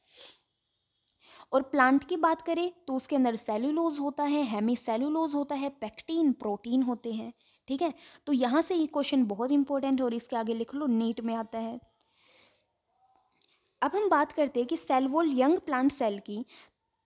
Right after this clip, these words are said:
तो उसमें क्या होता है कि primary wall is capable of growth,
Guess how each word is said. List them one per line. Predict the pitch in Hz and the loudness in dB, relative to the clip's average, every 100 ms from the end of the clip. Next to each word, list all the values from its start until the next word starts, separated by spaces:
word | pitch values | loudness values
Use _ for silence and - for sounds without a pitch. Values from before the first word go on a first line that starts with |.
| _ - | _ -6
तो | |
उसमें | - 311 - 359 | -2 -2 2 2
क्या | 381 320 | 4 2
होता | 262 | 4
है | 330 | 0
कि | 415 - | -2 -2
primary | 302 262 269 330 339 | 0 4 4 4 2
wall | 320 320 | 2 2
is | - | 0
capable | 277 247 226 262 | -4 -2 0 0
of | 262 | 0
growth, | 208 208 190 - | -4 -4 -4 -10